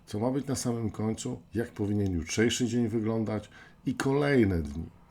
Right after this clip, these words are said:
Ważne jest, żeby w tym planowaniu uwzględnić ważny element, kierunek.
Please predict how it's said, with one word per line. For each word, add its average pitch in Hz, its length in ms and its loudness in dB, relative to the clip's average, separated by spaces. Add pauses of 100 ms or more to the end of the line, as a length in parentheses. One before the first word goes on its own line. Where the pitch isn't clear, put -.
(480)
Ważne 170 260 2
jest, 151 140 0
żeby 151 200 2
w - 60 -8
tym 147 180 2
planowaniu 135 760 4
uwzględnić 131 720 0 (260)
ważny 110 600 -2
element, 85 520 -2 (140)
kierunek. 95 500 0